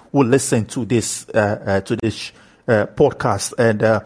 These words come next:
if you could give us a background of the African players in the Liverpool squad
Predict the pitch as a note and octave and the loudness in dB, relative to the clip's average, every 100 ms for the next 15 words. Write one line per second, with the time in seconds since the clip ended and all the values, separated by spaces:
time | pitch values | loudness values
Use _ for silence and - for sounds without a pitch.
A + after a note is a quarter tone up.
0 | - - - - D3 - A2+ A2+ E3 D#3 | -10 -10 -6 -2 -2 -2 -4 0 2 2
1 | - A#2+ - F#3+ D3+ D#3+ B2+ A2 - B2+ | 2 -2 2 2 4 2 2 -4 0 0
2 | A2 - F3+ E3+ E3 D#3+ C3 - C3+ A#2+ | 0 0 2 2 2 0 0 0 2 2
3 | - C#3+ B2+ A#2 C3+ A#2+ - A#2+ - B2 | 0 -2 2 2 2 -2 -2 -6 -2 0
4 | G#2+ - | 0 -2